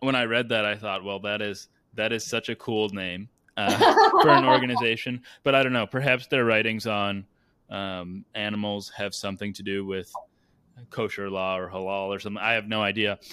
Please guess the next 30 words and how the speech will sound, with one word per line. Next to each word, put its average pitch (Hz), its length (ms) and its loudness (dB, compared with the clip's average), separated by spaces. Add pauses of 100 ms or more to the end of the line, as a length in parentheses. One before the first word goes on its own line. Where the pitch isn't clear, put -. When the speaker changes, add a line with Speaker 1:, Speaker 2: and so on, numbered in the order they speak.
(240)
Speaker 1:
But 139 200 6 (100)
the, 139 420 4
the, 131 500 2
the 135 160 -8
text 147 280 -6
you 147 80 -4
cited 123 300 0
was 113 160 -6
called 107 320 -2 (320)
The 120 140 -2
Case 151 440 -4
of 120 180 -8
the 110 140 -2
Animals 123 720 -4
versus 110 440 -6
Man 107 460 -4
Before 104 320 -6
the 98 100 -4
King 110 340 -6
of 101 140 -8
the 98 80 -6
Jinn. 95 440 -10 (480)
And 117 180 0
I 120 80 2
don't 123 120 2
know 110 140 0
if 101 160 -8
jinn 113 320 -4
means 95 320 -8
genies. 120 500 -2